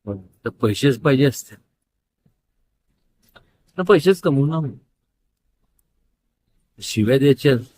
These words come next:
Speaker 2: शिव्या देऊ. भ्रष्टाचार करायचा, भ्रष्टाचार करू ना. नीट नेटकं आपण वागतो. झालं अशी की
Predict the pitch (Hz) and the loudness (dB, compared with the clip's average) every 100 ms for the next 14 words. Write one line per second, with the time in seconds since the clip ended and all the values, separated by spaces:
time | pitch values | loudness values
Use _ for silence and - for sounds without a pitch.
0 | _ _ _ _ _ _ _ _ _ _ | _ _ _ _ _ _ _ _ _ _
1 | _ - - 139 160 143 127 104 _ _ | _ -16 -4 0 2 2 -2 -4 _ _
2 | _ _ _ _ _ _ _ _ _ - | _ _ _ _ _ _ _ _ _ -20
3 | - _ _ _ _ - - 110 - 139 | -20 _ _ _ _ -20 -12 -10 -2 0
4 | 135 143 143 135 131 117 - _ _ _ | 0 0 0 0 0 -6 -20 _ _ _
5 | _ 160 135 190 175 190 165 120 110 131 | _ -6 -2 -2 2 0 0 -8 -8 -10
6 | 151 _ _ _ _ _ _ - 101 92 | -12 _ _ _ _ _ _ -18 -16 -18
7 | _ _ _ _ _ _ _ _ _ _ | _ _ _ _ _ _ _ _ _ _
8 | _ _ _ _ - 117 147 135 135 - | _ _ _ _ -4 0 0 0 -4 0
9 | 139 127 143 131 113 - 120 - _ _ | 0 0 -2 -2 -4 -6 -10 -10 _ _
10 | _ _ _ _ _ _ _ _ _ _ | _ _ _ _ _ _ _ _ _ _
11 | _ _ - 110 127 139 131 113 - 135 | _ _ -8 -2 2 2 2 0 -2 -4
12 | 120 - - 117 _ _ _ _ _ _ | -4 -12 -12 -18 _ _ _ _ _ _
13 | _ _ _ _ _ - 117 117 117 101 | _ _ _ _ _ -8 -2 0 2 0